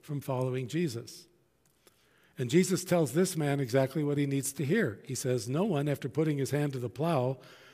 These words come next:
and looking back, is fit for the kingdom of God." What does Jesus mean by that?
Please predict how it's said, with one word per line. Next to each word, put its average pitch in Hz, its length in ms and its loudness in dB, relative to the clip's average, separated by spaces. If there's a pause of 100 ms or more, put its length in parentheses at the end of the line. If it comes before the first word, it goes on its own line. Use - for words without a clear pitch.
and 135 160 -2
looking 143 320 2
back, 147 360 0
is 123 160 -6
fit - 540 -6 (420)
for 139 140 -6
the 127 80 0
kingdom 127 340 -2
of 131 140 -10
God." 156 360 -4 (1400)
What 147 80 -2
does 127 160 -6
Jesus 131 400 -2
mean 127 220 -2
by 131 160 -2
that? 185 260 -4